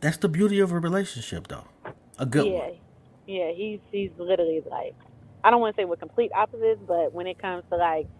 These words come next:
Speaker 2: emotionally calming, yeah, he has, he has that down a little bit better than me.
Speaker 1: Okay, all right. So, jeez, what, when you say chief soul surgeon, what do you mean?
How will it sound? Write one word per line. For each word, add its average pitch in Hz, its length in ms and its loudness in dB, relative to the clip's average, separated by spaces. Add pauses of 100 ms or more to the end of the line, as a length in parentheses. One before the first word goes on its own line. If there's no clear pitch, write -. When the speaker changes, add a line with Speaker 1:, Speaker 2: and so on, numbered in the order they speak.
(240)
Speaker 2:
emotionally 180 680 -2
calming, 214 560 0 (400)
yeah, 160 240 0
he 185 280 -4
has, 160 280 -2 (220)
he 208 100 2
has 175 200 6
that 160 140 -2
down 160 240 -2
a 151 60 -14
little 156 220 2
bit 151 180 0
better 139 220 0
than - 160 -14
me. - 180 -20 (720)
Speaker 1:
Okay, 117 360 -8 (140)
all 151 100 -6
right. 131 280 -8 (380)
So, 160 400 -2 (480)
jeez, 143 420 2 (960)
what, 214 180 0 (460)
when 180 120 -6
you 220 80 -2
say 202 200 0
chief 202 360 -6
soul 151 360 0
surgeon, 98 500 -4
what 147 140 -4
do 143 40 -8
you 139 60 -4
mean? 95 360 -6